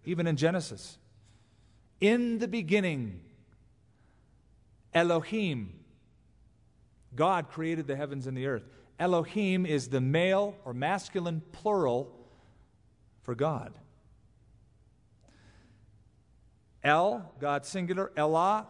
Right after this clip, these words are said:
God dual, plural. Elohim, usually more than two, often three. In the beginning, God created the heaven and the earth, but it's that compound unity. Then you have personal pronouns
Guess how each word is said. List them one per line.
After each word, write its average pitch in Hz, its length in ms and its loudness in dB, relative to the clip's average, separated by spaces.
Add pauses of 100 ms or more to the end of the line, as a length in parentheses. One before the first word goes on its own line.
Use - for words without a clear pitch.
God 143 360 -2 (880)
dual, 165 600 4
plural. 170 400 0 (120)
Elohim, 196 760 0 (240)
usually 143 420 0
more 139 200 2
than 131 160 -2
two, 131 400 0 (440)
often 135 380 -2
three. 117 420 -4 (1800)
In 147 80 -2
the 160 60 0
beginning, 151 420 0
God 135 520 0
created 131 380 -2
the 120 80 -6
heaven 127 220 -4
and 127 100 -4
the 151 80 0
earth, 139 140 -2
but 139 160 0
it's 135 140 -6
that 131 200 -4
compound 165 680 -2
unity. 160 400 -2 (1500)
Then 226 240 2
you 262 120 4
have 190 200 2
personal 202 380 -4
pronouns 151 720 -6